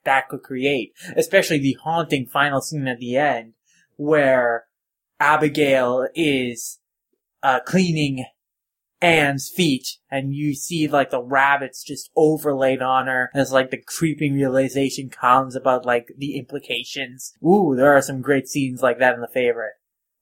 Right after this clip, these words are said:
But yeah, Vice, in terms of really memorable editing consistently all the way through the movie, and just, like, the audacity of the editing,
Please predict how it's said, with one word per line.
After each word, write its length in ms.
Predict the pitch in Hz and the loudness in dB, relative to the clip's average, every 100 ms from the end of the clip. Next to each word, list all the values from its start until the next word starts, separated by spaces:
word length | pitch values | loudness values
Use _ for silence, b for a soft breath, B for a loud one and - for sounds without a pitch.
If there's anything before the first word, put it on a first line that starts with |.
| - | 0
But 260 | 127 120 - | 2 2 2
yeah, 280 | 165 139 | 2 2
Vice, 680 | 135 127 165 190 214 208 - - | 0 0 4 4 2 -4 -14 -10
in 120 | 147 | -8
terms 240 | 175 165 | -6 -4
of 100 | 143 139 | -4 -4
really 580 | 156 190 208 214 220 208 | 0 2 4 4 4 2
memorable 520 | 196 190 196 190 165 | 0 0 0 2 2
editing 360 | 165 175 175 156 | 2 0 -4 -6
consistently 420 | 151 170 160 151 | -10 -10 -4 2
all 180 | 147 160 | 4 4
the 80 | |
way 140 | 170 165 | 2 -2
through 220 | - 156 | -2 -2
the 60 | 143 | 0
movie, 340 | 143 143 165 | -2 0 -2
and 100 | 143 | -2
just, 260 | 143 160 - | -2 -6 -2
like, 180 | 156 147 | -2 0
the 140 | 143 | 0
audacity 680 | 131 131 120 139 - 180 175 | 2 2 0 0 -4 -2 -2
of 80 | 175 | 0
the 120 | 180 | 0
editing, 440 | 175 185 190 190 | 2 0 -4 -8